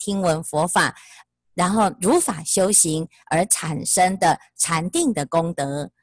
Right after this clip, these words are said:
那有了清净的功德离垢地；有了发光地，我们的智慧现前。那到了明天开始呢，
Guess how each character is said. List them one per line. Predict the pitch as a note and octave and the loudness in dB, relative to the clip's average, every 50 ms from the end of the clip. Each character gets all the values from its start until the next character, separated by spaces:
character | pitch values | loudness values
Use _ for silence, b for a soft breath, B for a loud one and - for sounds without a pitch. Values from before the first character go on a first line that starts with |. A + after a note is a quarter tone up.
| _ _ _ _ _ - | _ _ _ _ _ -2
那 | - C4 C#4+ B3+ | 0 2 2 2
有 | A#3+ A#3 F#3 F3+ F3 E3+ | 2 2 2 4 4 4
了 | F3+ G#3 G#3+ G3+ E3+ - - _ _ - | 4 4 4 4 4 2 -2 _ _ 2
清 | - - D#4 D#4 F4 D#4+ | 2 2 2 2 0 0
净 | - E4 D#4 B3 | 0 2 2 2
的 | G3 E3+ D#3+ | 0 0 -4
功 | - F3+ F3 F3 E3+ | -2 -4 -4 -4 -4
德 | - D3+ D3 C#3+ D3 C#3+ | -4 -4 -4 -2 -4 -6
离 | - D3+ D3 D3+ | -4 -6 -6 -2
垢 | - G#3 F#3+ F3+ | 0 2 2 2
地； | F#3 G#3+ G#3 F3+ - _ _ _ _ _ _ _ _ | 0 0 -2 -2 -4 _ _ _ _ _ _ _ _
有 | - F#3+ F3 | 0 2 2
了 | F3 F#3 G3 F#3+ C#3 - - _ _ - | 4 4 4 4 4 2 -2 _ _ -4
发 | - A#3+ B3+ | -2 -2 0
光 | B3 C4+ B3+ A#3+ B3 | 2 2 2 2 2
地， | - C#4 B3+ G3+ - - _ _ _ | 2 0 -2 -2 -4 -8 _ _ _
我 | - D3+ | -6 -4
们 | D3+ D#3 | -4 -2
的 | D#3+ E3 D3 | -2 -2 0
智 | - - - G3+ F3+ | 2 2 2 2 2
慧 | F3 - F3+ D#3 C#3+ | 0 2 0 0 0
现 | - - - B3 G#3+ F3+ | 0 0 0 0 0 0
前。 | F3 - - D#3+ D3 C#3+ D3+ D#3+ - b b b b b b b | 0 -2 -2 0 -2 -2 -4 -4 -6 b b b b b b b
那 | E3+ E3+ | -6 -2
到 | E3 G3+ G3 E3+ | 2 2 4 4
了 | D#3 D#3+ D#3 D3+ - | 4 2 2 0 -2
明 | - D#3 D#3 D#3 F3+ | -2 -2 -2 -2 0
天 | - A3+ G#3+ G#3+ | 0 0 0 0
开 | A3 - G3+ G3 F#3+ | 0 -2 -4 0 2
始 | F#3+ - - E3 | 4 4 4 2
呢， | D3+ D3+ D#3 D#3 | 0 -2 -4 -4